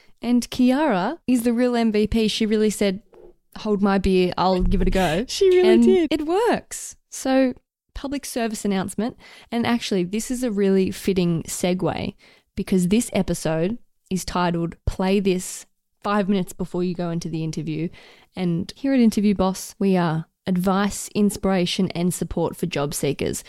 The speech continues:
Speaker 1: We cover a lot of advice. I think we're pretty inspiring, if, if, if I do say so myself. But this episode is the support. And how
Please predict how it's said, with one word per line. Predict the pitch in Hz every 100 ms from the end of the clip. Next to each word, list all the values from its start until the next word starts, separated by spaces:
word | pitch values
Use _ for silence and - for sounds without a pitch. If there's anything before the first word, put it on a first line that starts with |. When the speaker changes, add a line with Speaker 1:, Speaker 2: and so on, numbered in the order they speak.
| - _
Speaker 1:
We | 180
cover | - 240 285
a | 302
lot | 247 214
of | 185
advice. | 170 156 170 151 196 - - - _ _ 254
I |
think | 254 311 269
we're | 220
pretty | - 175 151
inspiring, | 156 - 135 - - 196 254
if, | -
if, | - 190
if | - 220 -
I |
do | - -
say | - -
so | - -
myself. | - 180 - - - - - _ _
But | 262
this | 330 349 247
episode | 220 208 196 185
is | 196 175
the | 190
support. | - - 170 - 180 165 - - - _
And | 208 208 208 202 - -
how | 196 262 294 302